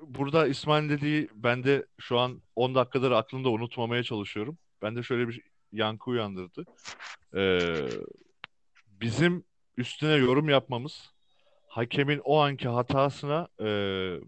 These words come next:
kıyafet giydirmek ve o kıyafeti, yani biz her yorum yaptıkça o kıyafet oturuyor,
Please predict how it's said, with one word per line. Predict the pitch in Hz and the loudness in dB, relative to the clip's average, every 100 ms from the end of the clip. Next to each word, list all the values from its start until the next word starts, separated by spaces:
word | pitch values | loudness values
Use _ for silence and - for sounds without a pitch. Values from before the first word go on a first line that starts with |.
| _ _ _ _ _ _ _ _ _ - | _ _ _ _ _ _ _ _ _ 0
kıyafet | 139 139 139 165 - | 6 6 6 2 2
giydirmek | 139 127 131 160 165 | 0 2 0 0 -2
ve | 160 | 0
o | 156 147 | 0 2
kıyafeti, | 156 139 127 127 165 180 - _ _ 117 | 4 4 4 -2 -2 -2 -6 _ _ -4
yani | 117 120 | -2 -2
biz | 131 | 0
her | 147 180 | 4 6
yorum | 160 156 156 | 6 4 4
yaptıkça | 160 - 160 180 | 0 0 -4 -2
o | 160 | 0
kıyafet | 165 147 170 110 | 4 4 2 -2
oturuyor, | 120 - 120 113 85 | -2 -2 -2 -2 -4